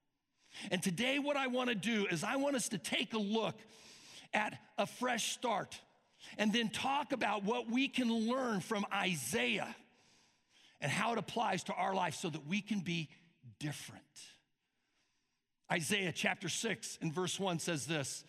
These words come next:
<clears throat> "In the year that King Uzziah died, I saw the Lord seated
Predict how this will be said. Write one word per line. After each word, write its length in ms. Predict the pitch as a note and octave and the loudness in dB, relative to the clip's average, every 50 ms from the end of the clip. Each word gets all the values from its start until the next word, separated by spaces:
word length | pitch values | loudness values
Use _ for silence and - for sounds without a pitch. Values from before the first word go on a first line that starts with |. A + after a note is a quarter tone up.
| - - - - - - - | -20 -20 -20 -20 -20 -20 -20
<clears throat> 360 | - - - - _ _ _ | -20 -20 -20 -20 _ _ _
"In 1400 | - G3+ F#3 G3 F3 C#3+ A#2 G2+ - - - - _ _ _ _ _ _ _ _ _ _ _ _ _ _ - G3 G3 | 0 2 2 2 2 0 -2 -4 -10 -16 -20 -20 _ _ _ _ _ _ _ _ _ _ _ _ _ _ 0 2 4
the 60 | F#3 | 4
year 420 | F3 E3 F3+ G#3+ A#3+ C4+ D4 C4 A3 | 2 2 2 2 2 2 0 0 0
that 160 | G3 - - | -2 -4 -2
King 280 | - A#3+ B3 A#3 A3+ | -2 0 2 4 2
Uzziah 420 | G#3 E3+ C3+ G3+ G3 G3 F#3 F3+ E3+ | 2 2 2 0 0 2 2 0 0
died, 320 | C#3+ F3+ F3 E3+ D#3+ D3+ | 0 0 2 2 2 2
I 60 | D3+ | 0
saw 260 | D3 - - A3+ A3 G#3+ | 0 0 0 -2 0 0
the 80 | F3 | 0
Lord 340 | F3+ G3 G3+ G#3 F#3+ D#3 - | 0 0 0 0 0 0 -2
seated 420 | - - - C4 B3 F#3+ E3 C#3+ | -4 -4 -2 0 0 2 0 -2